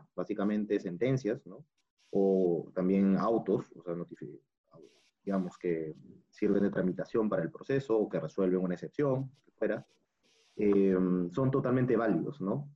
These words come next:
Por, lo que pasa es que, digamos, en esta etapa de la declaratoria del estado de emergencia han habido algunos órganos jurisdiccionales que por la carga o por la predisposición o por la razón que fuera, sí han estado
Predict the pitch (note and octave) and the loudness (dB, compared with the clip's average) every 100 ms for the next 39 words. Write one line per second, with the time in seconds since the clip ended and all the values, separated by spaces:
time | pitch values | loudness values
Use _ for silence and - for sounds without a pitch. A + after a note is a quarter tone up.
0 | _ - A2 A#2+ A2+ B2 D#3 D#3 C#3+ D3 | _ -6 -4 -2 -2 -2 -2 -2 0 -2
1 | - - - G#2+ A2+ A2 F2+ G2+ G#2 A2 | -4 -16 -8 0 2 2 0 -2 -4 -4
2 | B2+ A#2+ A#2+ - G2+ A2+ - - G#2 G#2+ | -2 -2 -2 -2 -2 -4 -8 -4 0 2
3 | A2 A2 G2 F#2 F2 A#2 A2 A2 G#2 A2+ | 4 2 2 0 0 0 2 0 2 0
4 | G#2+ G#2+ B2+ A#2+ A2 - A2+ A2+ B2+ A2 | 0 -2 -4 -4 -6 -4 -2 2 4 4
5 | A#2 - _ - G2 G2+ A2+ A#2 A#2 A#2 | 0 -4 _ -6 0 2 2 2 0 0
6 | A#2 - A2+ G2+ G2 - G#2+ B2 A2+ A2 | 0 -2 0 2 0 0 -2 0 0 -2
7 | F2+ F#2 E2 D#2 G#2 A2 A2 F#2+ F2 F2+ | -4 -4 -6 -6 -2 -2 0 0 -2 -4
8 | - F2+ E2+ E2+ - - _ - A#2 G#2+ | -6 -4 -6 -10 -12 -20 _ 0 2 2
9 | F#2+ - F#2+ F#2 F2 D#2+ - G2+ G#2 G#2 | 0 -6 -14 -8 -8 -10 -12 -14 -12 -4
10 | G#2+ G#2 G#2+ _ _ _ D3 D#3 C3+ A2 | -2 -2 -6 _ _ _ -2 0 0 0
11 | G#2 C3 A2+ G2 - | -2 -4 0 0 -2